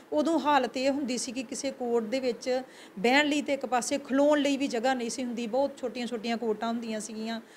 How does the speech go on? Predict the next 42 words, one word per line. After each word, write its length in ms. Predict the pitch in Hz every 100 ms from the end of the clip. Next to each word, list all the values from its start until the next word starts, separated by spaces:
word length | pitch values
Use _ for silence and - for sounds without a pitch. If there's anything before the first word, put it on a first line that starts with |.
| - - -
ਤੇ 80 | 247
ਬੜੀ 460 | 269 277 285 285
ਮੁਸ਼ਕਿਲ 500 | 240 254 - - 311
ਦੇ 100 | 294
ਨਾਲ 280 | 269 240 240
ਸਵੇਰ 380 | 233 254 294 294
ਤੋਂ 220 | 294 294
ਲੈ 220 | 262 240
ਕੇ 160 | 240 269
ਸ਼ਾਮ 380 | - 269 294 269
ਤੱਕ 260 | 254 240
ਜਿਹੜਾ 280 | 214 208 233
ਹੈਗਾ 280 | 220 214 202
ਵਾ, 200 | 202 202
ਅ, 760 | - - - - 233 226 233 226
ਜਾਣ 320 | 240 277 302
ਬੁੱਝ 240 | 269 262 254
ਕੇ 120 | 262
ਜਿਹੜੇ 220 | 233 240
ਜੱਜ 340 | 196 233 226
ਸੀਗੇ, 340 | 240 269 233 226
ਟਾਡਾ 320 | 233 214 226
ਦੇ 120 | 233
ਕੇਸਾਂ 380 | 233 233 226 233
ਦੇ 80 | 240
ਵਿੱਚ 160 | 233
ਤਰੀਕਾਂ 460 | 220 226 214 247 233
ਨਹੀਂ 120 | 220
ਸੀ 160 | 214 247
ਪਾਉਂਦੇ 340 | 226 208 220
ਹੈਗੇ। 300 | 226 208 226 226 - -
ਸ਼ਾਮ 320 | - 285 285
ਨੂੰ 120 | 285 254
ਜਾ 140 | 254
ਕੇ 140 | 254
ਲਾਸਟ 280 | 240 247 262
'ਤੇ 80 | 285
ਸਾਨੂੰ 240 | 269 262
ਤਰੀਕ 240 | 208 226 208
ਦਿੱਤੀ 280 | 208 214 220
ਜਾਂਦੀ 300 | 208 196 226
ਸੀਗੀ, 320 | 240 220